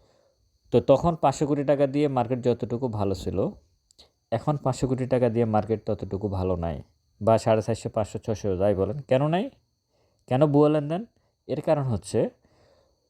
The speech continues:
ওই ফ্লোর তোলার প-, দেওয়ার পরে বা ফ্লোর তোলার পরে গত দুই বছরে মার্কেটের যে মূলধন, এটা কমে গিয়েছে প্রায়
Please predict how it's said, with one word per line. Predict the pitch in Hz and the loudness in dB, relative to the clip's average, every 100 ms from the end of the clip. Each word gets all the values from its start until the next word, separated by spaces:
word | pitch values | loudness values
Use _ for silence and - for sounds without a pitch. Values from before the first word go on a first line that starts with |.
| _ _ - | _ _ -4
ওই | - 131 | 2 4
ফ্লোর | - 139 156 | 4 4 4
তোলার | 170 160 156 | 4 4 4
প-, | - - - - - | 0 -8 -10 -14 -8
দেওয়ার | 113 139 131 | 4 6 6
পরে | - - 110 107 143 - 98 | 2 0 0 0 -2 -8 -4
বা | 107 | -2
ফ্লোর | 117 135 | -2 -4
তোলার | - 135 135 131 | -4 -2 0 0
পরে | - 143 107 127 - | 2 4 4 2 -2
গত | 107 110 | -2 -2
দুই | 98 120 | -2 -2
বছরে | 120 135 - 110 104 156 - _ - | 0 -2 -4 -2 -2 -4 -10 _ -8
মার্কেটের | 107 110 120 135 131 135 | 0 2 2 2 0 0
যে | 123 135 | 2 0
মূলধন, | 117 127 123 110 82 95 - _ _ _ _ _ _ _ _ _ _ _ - | 2 2 4 4 2 -4 -16 _ _ _ _ _ _ _ _ _ _ _ -2
এটা | 120 | 2
কমে | 135 - 143 143 | 2 4 4 4
গিয়েছে | 127 135 139 143 | 2 2 2 0
প্রায় | 143 | 0